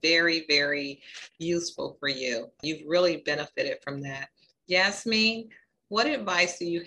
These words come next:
have for mothers, for parents going back to school? And, I mean, you're working full time, you're raising kids, you have a household.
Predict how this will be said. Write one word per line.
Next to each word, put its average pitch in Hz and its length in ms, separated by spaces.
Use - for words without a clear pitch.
have 160 340
for 147 200
mothers, 147 600
for 160 180
parents 165 600
going 151 420
back 147 360
to 151 120
school? 143 680
And, 143 560
I 151 100
mean, 151 340
you're 147 200
working 170 460
full 170 180
time, 160 580
you're 135 220
raising 151 440
kids, 143 760
you 147 140
have 151 200
a 139 40
household. 147 920